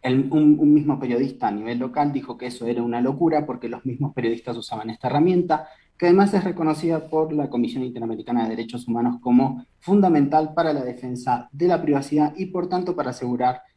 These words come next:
la libertad de expresión en Internet. Entonces, digamos, ese es el marco, ese es el trabajo,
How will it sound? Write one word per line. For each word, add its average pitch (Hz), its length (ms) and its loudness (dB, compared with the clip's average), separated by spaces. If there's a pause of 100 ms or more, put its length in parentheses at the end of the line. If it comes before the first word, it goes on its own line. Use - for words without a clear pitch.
(120)
la 120 100 0
libertad 110 320 0
de 104 60 0
expresión 104 440 -12
en 101 80 -6
Internet. 95 500 -12 (440)
Entonces, 127 380 -2
digamos, 131 340 0
ese 151 200 0
es 147 140 -4
el 131 100 -2
marco, 131 320 -2
ese 131 100 -6
es 127 100 -8
el 120 160 -6
trabajo, 113 680 0